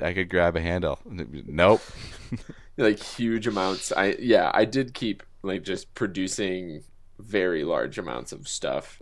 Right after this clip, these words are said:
Speaker 2: <laughs>
Speaker 1: It's like, d-, I, it's just like seeing, like, the variations and being like,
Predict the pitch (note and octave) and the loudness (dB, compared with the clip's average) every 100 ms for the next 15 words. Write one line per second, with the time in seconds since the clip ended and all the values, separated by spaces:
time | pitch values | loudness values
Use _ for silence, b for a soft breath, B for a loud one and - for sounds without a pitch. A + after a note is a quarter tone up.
0 | - C#3 - - - - - - - - | -14 -12 -12 -16 -20 -20 -20 -20 -20 -20
1 | - - - - - D2+ C#2 - - E2 | -20 -20 -20 -16 -6 -4 -4 -6 -18 -16
2 | - - - - E2 B1 F2 - F2+ G#2 | -16 -18 -8 4 6 6 0 0 -2 0
3 | F#2+ - F#2 E2+ D#2 - D2 D2+ D2 C#2+ | -2 -2 -2 0 -4 -4 -4 -2 0 -2
4 | D2 E2+ D#2+ D#2 D2 D2 C#2+ C#2 C#2 | -4 -6 -8 -8 -8 -10 -8 -10 -12